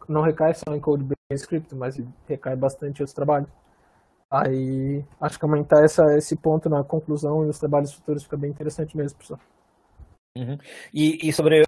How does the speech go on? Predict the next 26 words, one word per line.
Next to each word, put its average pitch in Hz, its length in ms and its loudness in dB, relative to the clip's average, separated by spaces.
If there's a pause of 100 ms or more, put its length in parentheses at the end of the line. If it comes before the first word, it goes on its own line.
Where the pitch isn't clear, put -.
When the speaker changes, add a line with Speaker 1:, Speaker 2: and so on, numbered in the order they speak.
Speaker 2:
só, 175 260 2
só 156 140 -4
para 165 160 4
terminar, 151 420 4
porque 135 200 -4
tô 147 100 -4
tomando 147 300 0
muito 143 200 0
tempo, 151 280 0
mas, 131 240 -2 (280)
ah, 139 480 8
o, 147 600 4 (120)
sobre 156 240 -2
o 151 40 -2
negócio 180 260 0
da 165 120 6
faixa, 175 720 0 (560)
é, 135 680 4 (460)
eu 151 160 2
acho 202 180 0
que, 175 540 -4 (200)
é, 139 280 -8
o 147 80 -2
que 165 100 -4
você 147 300 0
quer, 160 580 -2